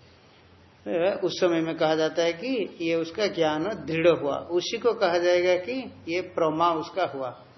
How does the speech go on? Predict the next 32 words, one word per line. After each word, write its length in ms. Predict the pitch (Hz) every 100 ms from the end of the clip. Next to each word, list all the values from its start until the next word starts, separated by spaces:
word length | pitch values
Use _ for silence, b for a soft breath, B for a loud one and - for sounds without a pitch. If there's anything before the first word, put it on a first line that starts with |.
| - - - - - -
अर्थात 440 | 147 190 185 -
वही 220 | 165 165 202
कहा 180 | 190
जाएगा। 240 | 175 180 175
उसको 240 | 170 196
कहा 120 | 185
जाता 220 | 185 190 202
है 160 | 190
चरम 540 | - 175 175 196 202 208
ब्रह्माकार 600 | 175 165 160 156 156 143
वृत्ति। 360 | 139 139 - 135 - - - _ - _ _ _
उससे 220 | 160 156 190
पहले 280 | 196 190
उसको, 320 | 202 190 208 180 - B -
क्योंकि 240 | 190 208 202
कुछ 200 | 202 196
लोग 200 | 208 202
कहते 220 | 208 208
हैं 60 | 214
उसको 240 | 208 208 220
तो 100 | 208
ब्रह्माकार 480 | 202 208 208 214 202
वृत्ति 260 | 208 214
हुआ 220 | 202 214 214
है, 140 | 220 -
फिर 160 | 208
तो 140 | 208 220
जैसे 280 | 208 208 214
कि 80 | 214
ऐसा 220 | 214 214
दिखता 340 | 196 202 202 214
है, 120 | 202